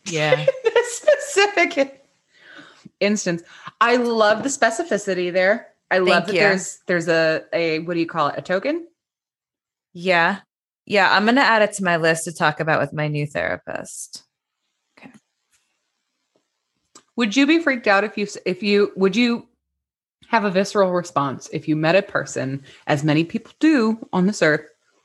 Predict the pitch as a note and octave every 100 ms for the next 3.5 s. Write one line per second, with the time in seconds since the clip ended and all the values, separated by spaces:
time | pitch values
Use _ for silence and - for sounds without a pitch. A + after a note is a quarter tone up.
0 | _ - F3 F#3 F3+ G3 G3 A3 F#3+ D3+
1 | C3 C3+ - _ - - - - F#3 F3+
2 | G3+ G3 F#3 F3+ - G#4 - F3 D3+ D3
3 | C#3+ C#3 C#3 E3+ C#3